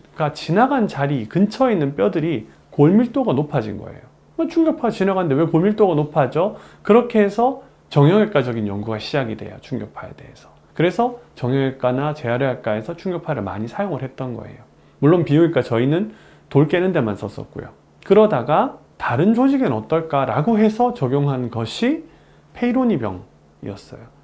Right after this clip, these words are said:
페이로니병도 사실은 음경에 거의 흉터가 생겨서 딱딱한 결절이 생겨서 생기는 거니까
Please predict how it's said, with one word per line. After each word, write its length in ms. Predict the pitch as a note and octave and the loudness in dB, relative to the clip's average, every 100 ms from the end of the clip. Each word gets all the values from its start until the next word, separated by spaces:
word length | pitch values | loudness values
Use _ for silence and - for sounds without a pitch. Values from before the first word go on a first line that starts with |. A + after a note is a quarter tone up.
| _ | _
페이로니병도 580 | - G#3 G#3+ G3+ D#3+ C3 | -2 2 4 2 0 -4
사실은 420 | - D#3 G3 F#3 | -4 -4 -2 0
음경에 420 | C3+ B2 D#3+ D3+ B2+ | 0 0 0 0 -2
거의 440 | A#2 A2 A2+ A2 - | -2 -2 -2 -4 -6
흉터가 360 | - C4 G3 C#3+ | -2 0 0 0
생겨서 640 | D#3 C3+ A2 G#2 G#2+ G#2+ - | 0 -2 -2 -2 -2 -4 -6
딱딱한 420 | C#3 D3+ D#3 C3 | -8 -6 -4 -2
결절이 380 | C#3 D3+ G3+ E3 | 0 0 0 0
생겨서 540 | C3 G#2+ G#2 G#2+ G#2+ | -2 -4 -4 -6 -6
생기는 360 | D3+ D3+ B2+ G#2+ | -4 -2 -2 -4
거니까 440 | G2+ - C3+ B2+ | -8 -6 -8 -8